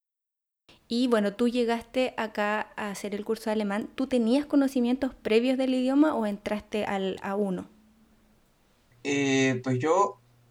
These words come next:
Speaker 2: <laughs> en Venezuela
Speaker 1: <laughs>
Speaker 2: intenté estudiar en un curso, pero no, <laughs> no es lo mismo, de verdad, fue como si nada. Llegué y me metí a A uno. <laughs>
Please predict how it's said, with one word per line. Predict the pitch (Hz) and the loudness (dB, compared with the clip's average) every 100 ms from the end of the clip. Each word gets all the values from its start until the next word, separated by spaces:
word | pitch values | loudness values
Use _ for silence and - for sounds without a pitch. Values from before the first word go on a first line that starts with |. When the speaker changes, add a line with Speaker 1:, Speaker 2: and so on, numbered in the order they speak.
| _ | _
Speaker 2:
<laughs> | - - 139 - | 2 4 0 0
en | 135 160 | 2 2
Venezuela | 135 127 123 160 | 4 4 6 6
Speaker 1:
<laughs> | |
Speaker 2:
intenté | 151 127 120 120 170 | 6 4 0 2 2
estudiar | 175 - 139 143 135 | 0 0 4 6 6
en | 131 | 6
un | 135 | 0
curso, | 131 170 160 156 123 | 2 2 4 0 0
pero | - 123 123 117 | 0 2 4 2
no, | 120 120 117 - 143 170 135 190 190 | 0 -2 -2 -2 -2 -2 2 4 4
<laughs> | - 285 285 214 - | 2 -8 -2 -4 -2
no | 151 143 | 2 6
es | 143 | 6
lo | 160 135 | 6 2
mismo, | 139 147 131 | 2 2 2
de | 127 | 4
verdad, | 127 123 123 127 127 | 4 4 4 4 2
fue | 131 | -2
como | 127 123 123 | -2 0 -2
si | 120 | -2
nada. | 120 123 - - - | 0 0 0 -6 0
Llegué | 123 123 135 139 | 0 2 2 2
y | 143 | 2
me | 127 | 0
metí | 120 120 123 | -2 -2 -2
a | 123 | 0
A | 120 | 2
uno. | 123 120 120 - - - - - | 4 2 -2 -10 -20 -20 0 2
<laughs> | - 254 208 135 214 | 4 2 4 2 0